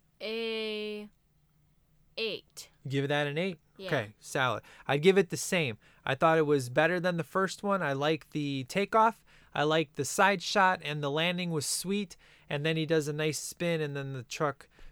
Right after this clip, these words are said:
Speaker 2: uh, you know, crashes into Kit and tips over, which is pretty sweet. So, uh, so yeah, those were two pretty good, uh, solid,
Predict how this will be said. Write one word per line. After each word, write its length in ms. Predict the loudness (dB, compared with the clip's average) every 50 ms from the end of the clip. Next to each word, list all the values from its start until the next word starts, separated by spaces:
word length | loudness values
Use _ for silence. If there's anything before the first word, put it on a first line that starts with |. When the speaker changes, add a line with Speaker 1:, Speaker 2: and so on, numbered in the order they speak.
| -16 -6 -2
Speaker 2:
uh, 440 | 0 2 2 4 4 2 2 0 -2 -6 -14 _ _ _
you 100 | -6 -6
know, 340 | -4 -4 -4 -4 -6 -8 -10 -16 _
crashes 680 | -6 0 2 2 2 2 0 -2 -4 -4 -4 -4 -8 -12 -16 _ _ _ _
into 200 | -8 -6 -6 -6
Kit 320 | -8 -4 -2 -2 -2 0
and 160 | -2 -6 -6 -6
tips 320 | -6 -6 -6 -6 -6 -4
over, 300 | -4 -4 -4 -6 -8 -8
which 180 | -8 -8 -8 -10
is 100 | -10 -8
pretty 200 | -8 -8 -8 -6
sweet. 340 | -8 -8 -10 -10 -12 -12 -12
So, 300 | -6 -2 -2 -2 -2 -4 -8 -16 -20 -20 -20 -20 -20 -12 _
uh, 320 | 0 2 4 4 4 4 2
so 160 | 0 2 4
yeah, 160 | 6 6 6 8
those 240 | 8 6 6 6
were 200 | 4 2 2 2
two 720 | 0 -2 -4 -4 0 2 4 4 4 4 2 2 0 -4 -8 -12 _ _ _
pretty 280 | -2 0 2 2 0 0
good, 460 | 2 4 6 6 6 6 4 0 -8 -12 -12 -10 -8
uh, 80 | -6 -6
solid, 600 | -6 -2 4 6 6 8 8 6 6 4 2